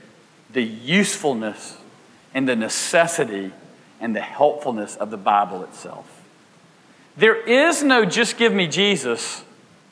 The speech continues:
without my big black Bible, which we turn into devices,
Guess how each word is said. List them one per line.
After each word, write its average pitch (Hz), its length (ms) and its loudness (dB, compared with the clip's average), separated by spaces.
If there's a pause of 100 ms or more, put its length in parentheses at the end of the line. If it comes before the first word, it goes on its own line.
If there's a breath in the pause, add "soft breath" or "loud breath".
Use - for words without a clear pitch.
(400)
without 170 480 4
my 156 140 4
big 151 500 2 (180)
black 131 300 4
Bible, 131 420 4
which 123 220 -6
we 127 80 -6
turn 127 280 -2
into 120 220 -8
devices, 98 680 -4